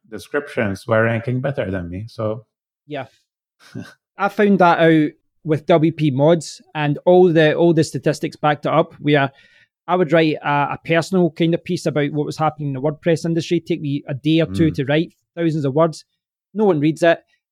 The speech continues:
Speaker 2: Or I do another one where I do a tutorial, I write all this code. I'm like, "You should change the code to this. This ex-, you know, the official example says this, but you should do this because of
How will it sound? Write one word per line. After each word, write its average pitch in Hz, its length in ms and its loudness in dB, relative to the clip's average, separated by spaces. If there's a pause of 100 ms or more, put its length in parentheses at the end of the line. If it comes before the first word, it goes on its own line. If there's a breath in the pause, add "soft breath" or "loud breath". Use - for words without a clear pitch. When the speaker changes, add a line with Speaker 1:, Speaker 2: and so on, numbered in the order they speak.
Speaker 2:
Or 156 140 -4
I 151 40 0
do 180 160 4
another 180 360 6
one 175 320 2
where 156 100 4
I 156 60 4
do 160 140 2
a 151 40 2
tutorial, 190 640 6
I 151 40 6
write 156 160 2
all 160 120 4
this 151 160 0
code. 196 440 4
I'm 156 100 2
like, 156 140 0
"You 151 80 -2
should - 160 -6
change 180 220 4
the 151 80 0
code 156 200 2
to 143 80 0
this. 160 260 2 (320)
This 175 200 -4
ex-, 143 200 -4
you 156 120 -4
know, 151 100 0
the 147 80 0
official 170 340 0
example 151 380 -2
says 143 220 -2
this, 156 200 2
but 151 100 -8
you 143 60 -6
should 139 140 -6
do 147 140 0
this 160 180 2
because 139 240 -6
of 123 100 -8